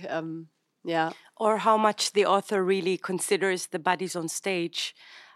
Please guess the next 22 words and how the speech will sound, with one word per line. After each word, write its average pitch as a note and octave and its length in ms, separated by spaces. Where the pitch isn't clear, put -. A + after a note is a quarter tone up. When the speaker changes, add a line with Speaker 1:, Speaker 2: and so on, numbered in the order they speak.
Speaker 2:
Um, F3 340
because G3 340
really F#3+ 380
authors, G3 420
there G3 120
are F#3 160
authors F#3+ 420
who G3 120
write F3+ 720
or G3 260
who G3 120
see F#3+ 260
directors F3+ 760
in F3 100
their F3 140
minds F3 360
when F3 140
they F3 140
write, F3 420
and F3 180
there D#3+ 120
are E3+ 280